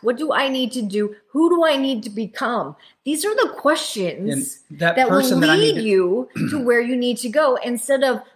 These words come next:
Speaker 1: letting our external environment dictate what is happening on our internal world.
Speaker 2: Yeah, and when you decide who I need to become, then you can start acting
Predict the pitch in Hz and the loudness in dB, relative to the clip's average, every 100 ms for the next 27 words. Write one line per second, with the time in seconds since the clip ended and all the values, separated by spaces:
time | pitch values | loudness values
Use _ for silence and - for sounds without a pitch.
0 | - 262 294 285 214 214 170 - - - | -2 0 0 0 0 0 -2 -8 -10 -4
1 | 311 320 311 247 - 220 214 233 277 247 | 0 2 2 0 -2 -2 0 2 2 0
2 | 185 170 180 220 - - _ _ _ _ | 0 -2 -4 -6 -12 -18 _ _ _ _
3 | _ 190 208 202 330 - - 220 190 254 | _ -12 -6 0 -2 -2 -2 2 2 0
4 | - _ - 233 262 262 262 277 285 233 | -8 _ -4 0 0 2 2 0 0 0
5 | 214 220 233 - 220 226 - - - 254 | 2 0 0 -2 0 0 -2 -8 -2 0
6 | 254 247 294 311 302 196 165 165 127 - | 0 0 0 2 2 0 0 0 0 -2
7 | 196 - 165 135 139 147 147 - 175 202 | -8 -6 -2 0 0 0 -2 -2 2 2
8 | 175 131 175 175 156 147 147 139 107 - | 2 2 2 4 2 2 2 0 -8 -8
9 | - 180 110 104 151 - _ _ _ _ | -4 -4 -2 -4 -6 -8 _ _ _ _
10 | _ _ - 220 247 202 - 190 - 156 | _ _ 0 2 2 0 2 2 2 0
11 | 185 180 165 147 147 | 0 0 0 2 0